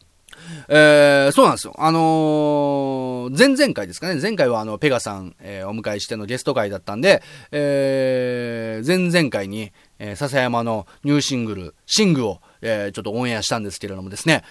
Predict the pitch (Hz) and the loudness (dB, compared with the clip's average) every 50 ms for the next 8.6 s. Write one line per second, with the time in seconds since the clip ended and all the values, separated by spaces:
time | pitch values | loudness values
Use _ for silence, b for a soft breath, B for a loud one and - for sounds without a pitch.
0 | b b b b 113 120 117 117 110 107 107 107 104 101 101 - - 180 165 170 | b b b b -4 -2 -2 -2 -2 -4 -4 -4 -6 -6 -4 -2 -2 0 2 2
1 | 160 156 151 143 139 135 123 113 107 - - 131 127 120 95 107 104 127 165 202 | 2 4 4 2 2 2 -2 -2 -6 -6 -6 -4 -4 -4 -4 -6 -4 0 0 0
2 | 180 190 175 160 151 143 123 - _ _ _ _ _ - 123 151 160 - 214 214 | 2 2 2 2 2 0 -2 -4 _ _ _ _ _ -6 -4 -4 -2 2 0 0
3 | - 185 190 175 185 196 214 196 165 123 113 117 113 107 101 92 - - - _ | 2 4 2 2 2 2 0 0 -2 -2 -2 -4 -4 -6 -8 -10 -14 -16 -18 _
4 | - 117 107 139 139 131 - 147 127 123 113 101 90 85 - - - B B B | -12 -10 -8 -6 -4 -2 -2 0 0 -2 -6 -6 -8 -10 -14 -16 -18 B B B
5 | 147 143 131 B - 120 123 120 117 117 117 113 110 110 107 104 101 98 95 92 | -18 -18 -14 B -4 -2 -2 0 0 2 2 2 2 0 0 -2 -2 -2 -2 -2
6 | 90 87 87 135 214 277 214 147 107 - _ _ _ _ _ _ _ _ _ _ | -2 -4 2 4 6 6 6 6 2 -4 _ _ _ _ _ _ _ _ _ _
7 | _ _ _ _ _ - 151 165 160 160 180 214 254 302 311 262 160 123 117 - | _ _ _ _ _ -2 4 4 4 6 6 6 6 6 6 6 4 4 4 2
8 | 185 156 135 120 107 110 110 131 127 107 B | 2 0 0 -4 -4 2 4 4 4 4 B